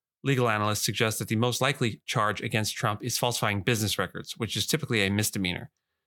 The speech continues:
To elevate that charge to a felony, prosecutors must prove that Trump falsified records to cover up a second crime. There is also the possibility the prosecutors could assert that the payment violated state campaign finance laws.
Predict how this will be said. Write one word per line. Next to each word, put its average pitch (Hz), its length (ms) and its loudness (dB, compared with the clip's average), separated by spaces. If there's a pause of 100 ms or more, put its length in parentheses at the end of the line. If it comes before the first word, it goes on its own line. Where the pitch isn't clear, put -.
(380)
To 156 60 4
elevate 160 280 4
that 104 160 0
charge 101 240 0
to 110 100 0
a 101 40 0
felony, 127 560 2
prosecutors 117 480 2
must 110 180 -2
prove 107 240 -2
that 139 80 -2
Trump 107 260 -2
falsified 107 460 0
records 98 320 -2
to - 80 -4
cover 113 320 -2
up 104 140 -2
a 107 80 0
second 107 480 -2
crime. 95 480 -2 (480)
There 143 80 2
is 131 80 2
also 175 200 2
the 123 80 2
possibility 110 440 2
the 113 100 0
prosecutors 110 540 0
could 175 160 2
assert 104 340 2
that - 120 -6
the 113 80 -2
payment 143 360 2
violated 110 420 2
state - 300 -2
campaign 117 420 0
finance 143 540 2
laws. - 320 -8